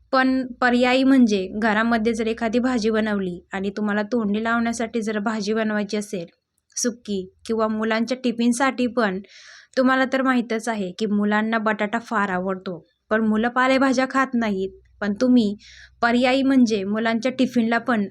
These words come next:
अशी जर भाजी बनवून दिली ना, म्हणजेच काय, आलू मेथी किंवा बटाटा मिक्स मेथी अशा प्रकारे जर बनवून दिली ना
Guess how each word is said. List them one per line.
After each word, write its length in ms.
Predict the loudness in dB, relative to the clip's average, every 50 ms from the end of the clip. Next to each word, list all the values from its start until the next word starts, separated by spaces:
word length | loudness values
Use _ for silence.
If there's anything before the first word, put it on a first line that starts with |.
| -6 -6
अशी 240 | -6 -4 -2 -2 -2
जर 180 | 0 2 2 2
भाजी 300 | 2 2 0 0 0 2
बनवून 360 | 2 2 0 0 0 -2 -2
दिली 240 | 0 0 0 0 -2
ना, 220 | -2 -4 -6 -6 -8 -6
म्हणजेच 400 | -4 0 0 0 0 -2 -4 -4
काय, 280 | -4 -2 -2 -2 -4 -8 -12 _ -2
आलू 280 | 0 0 2 2 2 4
मेथी 460 | 4 4 4 4 2 -2 -4 -6 -6 -4
किंवा 280 | -4 -2 0 0 0 0 -2 -8 -20 -20 -20 -20 -20 _ -10
बटाटा 500 | -6 -2 -2 0 0 0 -2 0 2 2
मिक्स 380 | 4 4 2 0 -2 -6 -4
मेथी 540 | 0 0 2 2 0 0 -4 -6 -6 -6 -8 -8
अशा 220 | -8 -6 -4 -4
प्रकारे 400 | -2 0 0 0 2 2 2 2
जर 140 | 4 4 2
बनवून 400 | 2 2 0 0 0 0 0 0
दिली 260 | 0 0 0 0 0 -2
ना 160 | -2 -2 -4